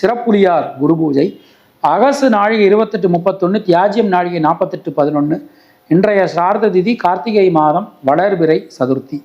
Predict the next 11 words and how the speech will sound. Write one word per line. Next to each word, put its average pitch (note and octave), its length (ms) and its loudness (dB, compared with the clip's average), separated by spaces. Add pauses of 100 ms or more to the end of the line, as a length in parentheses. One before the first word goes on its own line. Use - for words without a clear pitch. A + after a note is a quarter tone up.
(1300)
நேத்திரம் G#3 680 -2
பூஜ்யம், G3 400 2
ஜீவன் F3+ 500 -2
அறை. C#3+ 280 0
இன்றைய E3+ 300 2
விருச்சிக F3+ 300 2
லக்ன G3+ 200 0
இருப்பு F#3 340 2
நாழிகை E3 680 0 (120)
ரெண்டு E3 400 0
பன்னெண்டு, D3+ 380 -2